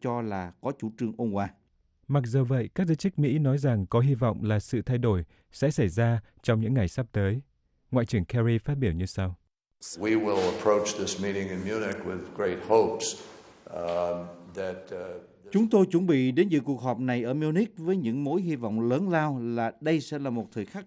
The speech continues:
Speaker 1: trọng đại và đây sẽ là một việc vô cùng cấp bách.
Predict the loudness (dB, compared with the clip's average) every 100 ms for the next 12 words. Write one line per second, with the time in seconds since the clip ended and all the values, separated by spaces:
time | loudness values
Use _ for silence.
0 | -6 -2 0 -2 -4 -10 _ _ _ _
1 | -4 0 0 -2 -4 -4 -4 -4 -4 -8
2 | -6 -4 -4 -2 -4 -4 -6 -4